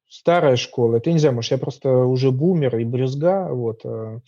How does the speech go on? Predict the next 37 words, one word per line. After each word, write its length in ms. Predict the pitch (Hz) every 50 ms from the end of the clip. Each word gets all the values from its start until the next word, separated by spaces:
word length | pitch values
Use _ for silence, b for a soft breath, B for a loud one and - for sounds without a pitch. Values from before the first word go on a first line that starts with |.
| B B B B B B _ - 135 127
стал 260 | 120 - - 131 117
такой, 240 | 113 123 - - 123
но 140 | 123 135 147
вот, 180 | 147 151 143 -
э, 280 | 139 135 135 135 131 127
все, 180 | 127 - - 156
что 120 | 143 - 139
там 340 | - 135 131 127 127 127 -
старшее 460 | - - - 170 175 180 - - 147 127
поколение, 540 | - 123 - 131 127 123 120 117 113 107 101
там 160 | - 139 147
много 340 | 139 135 131 123 120 117 110
классных 440 | - - 123 113 - - - - -
ребят 500 | 127 120 117 131 151 165 160 156 - -
и, 360 | 117 104 104 104 107 107 113 b b b b b b b _ _ _ -
а, 220 | 135 117 113 117
отличных 560 | 117 - - 117 107 - - - 107 - -
вообще 320 | - 113 - - - 110 104 104 98
и 40 | 104
по 140 | - - 117
общению, 460 | 113 - - - 147 139 131 120 110
и 40 | 107
по 120 | - 113 110
всему. 460 | - - - 131 123 113 104 95 - b b b b b b _ -
Ну 160 | 131 131 131
вот, 260 | 123 131 127 117 -
но 440 | 131 135 151 160 156 143 127 - - -
в 540 | 135 135 131 - - - - - 156 151 143 151 - _
пауэрлифтерской 880 | - 165 165 170 170 170 165 165 165 - - - 214 208 - - - 143
среде 720 | - - 139 135 135 127 127 131 127 127 123 123 117 120 b b b b b -
уровень 400 | 151 151 151 147 131 127 127 127
адекватных 560 | 127 123 131 123 - 147 139 - 135 127 -
людей 200 | 139 135 143 156 147
возрастает, 640 | 131 120 113 113 113 110 - - 135 131 123 131
типа, 240 | - - - - 117
в 80 | 113
разы. 420 | 117 113 113 113 104 98 92 90